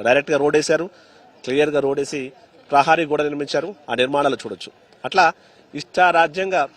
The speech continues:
నిర్మాణాలు అయితే కొనసాగుతున్న పరిస్థితి క-, కనిపిస్తోంది. ఆ, మనం రియల్ ఎస్టేట్ మాఫియా అయితే ప్రధానంగా మనం ఇప్పుడు ఉన్న వెంచర్ల బిజినెస్ ఎట్లా ఉందంటే లేక్ వ్యూ అని చెప్పి, ఆ, దాన్ని చెప్పడం, అంటే లేవగానే ఇంట్లోంచి బాల్కనీలోంచి చెరువు కనిపించే దృశ్యాలు కనిపిస్తాయని కస్టమర్లను ఆకర్షించడం. అట్లా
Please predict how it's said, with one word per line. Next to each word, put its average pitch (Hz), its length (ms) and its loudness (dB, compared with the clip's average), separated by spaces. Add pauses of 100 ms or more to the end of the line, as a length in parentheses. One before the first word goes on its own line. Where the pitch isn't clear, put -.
(200)
నిర్మాణాలు 156 380 -2
అయితే 143 120 -6
కొనసాగుతున్న 127 500 -6
పరిస్థితి 120 380 -8
క-, 113 40 -2
కనిపిస్తోంది. 107 720 -10 (420)
ఆ, 123 300 4
మనం 131 340 -2 (200)
రియల్ 151 200 4
ఎస్టేట్ 196 240 2
మాఫియా 185 280 6
అయితే 190 140 4
ప్రధానంగా 196 380 8
మనం 190 80 0
ఇప్పుడు 165 160 -4
ఉన్న 175 100 2
వెంచర్ల 185 500 4 (240)
బిజినెస్ 196 260 4
ఎట్లా 185 220 2
ఉందంటే 175 400 0 (380)
లేక్ 214 360 6
వ్యూ 233 160 4
అని 220 100 4
చెప్పి, 190 440 -2 (160)
ఆ, 127 40 -2
దాన్ని 143 240 0
చెప్పడం, 185 380 0 (260)
అంటే 156 180 -2 (100)
లేవగానే 175 540 2
ఇంట్లోంచి 170 520 -4 (240)
బాల్కనీలోంచి 165 640 2
చెరువు 156 140 0
కనిపించే 151 420 -2
దృశ్యాలు 156 340 0
కనిపిస్తాయని 139 640 -4 (420)
కస్టమర్లను 180 440 0
ఆకర్షించడం. 143 560 -2
అట్లా 185 260 4